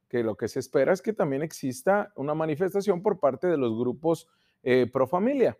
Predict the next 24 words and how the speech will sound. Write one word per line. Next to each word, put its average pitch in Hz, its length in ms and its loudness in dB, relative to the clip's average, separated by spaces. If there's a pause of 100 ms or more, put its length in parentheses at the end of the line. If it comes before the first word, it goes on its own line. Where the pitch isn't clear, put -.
(500)
Sin 214 200 -2
embargo, 220 440 2
pues 269 160 -2
bueno, 170 300 -4
todo 139 240 0
queda 139 240 2
en 131 140 -2
este 123 720 2
trascendido 135 760 -2
de 117 80 0
los 110 160 -6
pasillos 143 440 -4
del 160 140 0
Congreso, 208 520 0
porque 170 340 -2
lo 156 120 2
más 170 240 -4
importante 202 580 0
acá 185 180 2
es 175 100 0
que 208 140 4
no 139 100 -2
se 160 80 0
votó, 202 420 0